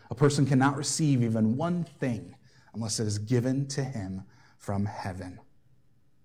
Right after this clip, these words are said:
I don't know if you remember from Luke chapter seven, verse twenty-eight. Jesus is talking about John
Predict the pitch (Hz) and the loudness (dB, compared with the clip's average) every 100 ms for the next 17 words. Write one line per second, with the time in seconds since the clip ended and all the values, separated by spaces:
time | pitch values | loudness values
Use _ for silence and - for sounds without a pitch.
0 | - - - _ _ _ _ _ - - | -20 -20 -20 _ _ _ _ _ -20 -16
1 | - 110 104 110 107 110 107 107 101 117 | -8 -4 2 4 6 6 4 2 2 2
2 | 117 - 113 - 107 120 110 104 101 - | 2 -2 -4 -4 -4 -2 0 0 -2 -4
3 | - 110 107 110 107 - - - - - | -2 0 2 0 -4 -10 -16 -20 -20 -20
4 | - - - 139 131 123 123 110 - 131 | -20 -20 -4 2 4 4 2 -2 0 2
5 | 131 127 117 113 110 117 117 117 113 110 | 2 4 4 4 2 4 6 6 4 2